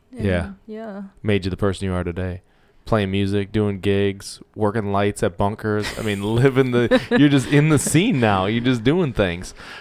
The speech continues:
Speaker 2: Um, when was, when was the last time, uh, you saw him perform? Do you remember the last gig you saw him at?
Speaker 1: So the last party, the last party, um, I did not have this f-, strong feeling like you did, um,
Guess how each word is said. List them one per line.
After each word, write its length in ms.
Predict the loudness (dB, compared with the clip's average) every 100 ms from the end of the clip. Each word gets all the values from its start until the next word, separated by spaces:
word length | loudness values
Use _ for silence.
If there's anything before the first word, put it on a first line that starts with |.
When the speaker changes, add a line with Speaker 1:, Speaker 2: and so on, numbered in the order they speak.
| -4
Speaker 2:
Um, 380 | 2 4 4 2 2
when 240 | 2 4
was, 280 | 6 4 2
when 220 | 0 2
was 160 | 2 2
the 80 | 2
last 300 | 4 2 0
time, 420 | 2 2 0 0
uh, 280 | 2 2 0
you 140 | -2
saw 220 | 0 0
him 60 | 0
perform? 400 | -4 -2 -2 -2
Do 60 | -4
you 40 |
remember 200 | -4 -2
the 60 | 0
last 260 | 0 0 -2
gig 140 | -4
you 60 | -2
saw 180 | -2
him 80 | -2
at? 160 | -4 -6 _ _ _ _ _ _ _ _ _ _ _ _ _ _ _ _ -8
Speaker 1:
So 220 | 0 2
the 120 | 4
last 320 | 4 2 2
party, 480 | 2 2 2 -2 -6 -8
the 360 | -4 -4 -4 -4
last 340 | -2 -2 -4
party, 560 | -2 -2 -2 -4 -6 -10 -8
um, 540 | -4 -2 -2 -4 -8 -16 _ 0
I 140 | 0
did 160 | 2 0
not 480 | 0 2 0 -2
have 400 | -6 -2 -2 -2
this 260 | -4 -6 -6 -12 -16 -20 -16
f-, 60 | -8
strong 520 | -6 -2 0 2 0
feeling 420 | -2 0 0 0
like 200 | -2 -2
you 260 | -2 -2 0
did, 420 | 2 2 0 -4 -14 _ -6
um, 460 | -2 0 0 -2